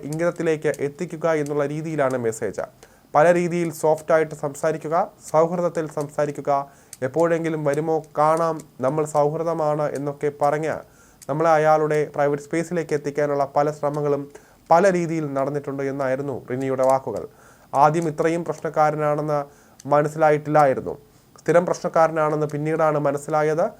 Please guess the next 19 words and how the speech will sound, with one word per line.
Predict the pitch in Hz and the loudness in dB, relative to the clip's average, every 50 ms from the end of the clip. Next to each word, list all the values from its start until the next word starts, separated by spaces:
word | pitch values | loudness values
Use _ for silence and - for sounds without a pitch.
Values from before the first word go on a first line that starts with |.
| - - _ - - - 135 | -20 -20 _ -18 -4 -2 0
അകത്തുള്ള | 143 156 165 165 180 175 165 160 | 0 2 0 0 0 0 0 0
സ്ത്രീകൾക്ക് | - 175 170 175 175 180 170 170 - 160 165 | 0 -2 -2 0 0 0 -2 -2 -4 -2 -2
പോലും | 165 160 156 156 151 151 | 0 0 0 -2 -4 -6
പ്രശ്നങ്ങളുണ്ട്. | 147 143 - - 160 156 156 147 143 127 101 78 - - - _ _ _ - - - - 135 | -6 -6 -4 -4 -2 0 0 0 0 -2 -2 -4 -6 -6 -12 _ _ _ -20 -16 -8 -4 -2
എന്നോട് | 147 156 156 160 160 160 | 0 2 2 2 2 2
മോശമായി | 165 160 160 180 175 165 160 156 | 0 0 -2 -2 -2 -2 -2 -2
പെരുമാറിയപ്പോൾ | 160 156 160 165 165 160 160 156 151 156 160 156 151 139 | -4 -4 0 0 0 2 2 0 -2 -2 -2 -2 -2 -2
നേരിട്ടു | 139 139 147 151 156 151 165 160 156 156 147 | 0 0 0 -2 -2 -4 -2 -2 0 0 0
എന്നും | 147 147 139 120 92 - - _ _ _ _ - - _ - 131 | -2 -2 -4 -6 -8 -12 -16 _ _ _ _ -20 -20 _ -8 -4
റിനി | 143 151 147 143 151 | 0 0 2 2 2
പറഞ്ഞു. | 147 143 127 98 - - - _ _ - - | 2 2 0 -4 -6 -10 -14 _ _ -8 -2
കേസായിട്ട് | 151 156 165 160 - 180 170 170 165 156 165 165 160 | -2 0 0 2 2 2 4 4 2 0 -2 -4 -2
മുന്നോട്ട് | 156 160 165 165 156 160 160 | -2 -2 -2 -2 -4 -2 0
പോയാലും | 165 165 165 160 165 175 185 185 - | 0 2 2 0 0 -2 -4 -4 -6
സംഘടനയിൽ | 156 151 156 160 156 165 160 160 156 160 156 | -4 -4 -4 -4 -4 -4 -4 -4 -4 -4 -4
മുന്നോട്ട് | 156 160 160 156 160 156 156 | -4 -4 -4 -4 -4 -2 0
പോയാലും | 156 151 151 151 151 151 143 | 2 2 2 2 0 0 -2
ഒരു | 151 175 - 160 | -2 -2 0 0
കാര്യവുമില്ല | 151 147 147 151 156 151 151 143 135 | 2 2 2 0 -2 -4 -4 -2 0